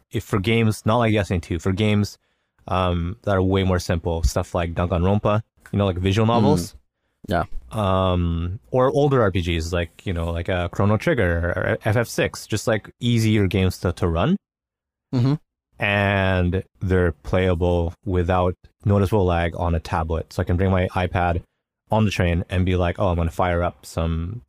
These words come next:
Speaker 1: F F six, play that on my way to work." And that's,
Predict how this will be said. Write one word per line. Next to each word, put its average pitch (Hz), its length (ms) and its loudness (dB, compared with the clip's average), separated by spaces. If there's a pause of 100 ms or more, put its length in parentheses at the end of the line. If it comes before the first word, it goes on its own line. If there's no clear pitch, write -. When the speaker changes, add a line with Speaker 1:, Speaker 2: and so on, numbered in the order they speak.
(140)
Speaker 1:
F 98 140 -4
F 87 120 -4
six, - 360 -8 (140)
play 95 120 0
that 87 220 0 (100)
on 87 80 0
my 87 80 2
way 87 100 0
to 82 80 -2
work." 78 260 -6 (880)
And 95 200 2
that's, - 400 -2